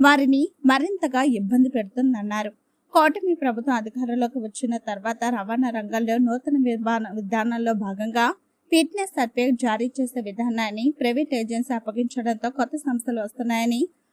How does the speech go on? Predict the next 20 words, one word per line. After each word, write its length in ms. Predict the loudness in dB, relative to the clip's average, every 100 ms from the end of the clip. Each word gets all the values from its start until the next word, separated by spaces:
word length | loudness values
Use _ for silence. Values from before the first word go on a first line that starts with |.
| _ 4
ఆర్టీఓ 400 | 6 4 0 -2
ఆఫీస్కు 640 | -2 -4 -6 -4 -2 -2 -2
ఆటో 280 | 0 0 0
బ్రేక్‌కి 480 | 0 0 -2 -2 -4
తీసుకుని 460 | -2 -4 -4 -4 -2
వెళ్తే 480 | -2 -2 0 0 -2 _ _ _ 4
పద్దెనిమిది 400 | 6 6 4 4
వందల 200 | 2 2
అరవై 220 | 0 -2
రూపాయలు 440 | -4 0 0 0
కట్టించుకుంటున్నారని, 1300 | -2 -4 -4 -8 -6 -6 -4 -2 -2 0 0 0 0 -2 -2
అక్కడ 260 | 0 2 2
ఆటో 260 | 2 0
ఇంజన్కు 500 | 0 0 -2 -2 0
మిషన్లు 400 | -2 0 0 0
అమర్చి 560 | 0 -4 -2 0 0 -2 _ _
ఎనిమిది 300 | 4 6 6
రకాల 280 | 2 0 -2 -2
పరీక్షలు 460 | -2 0 -2 -2
చేస్తున్నారని 800 | -6 -2 -2 0 2 2 2 0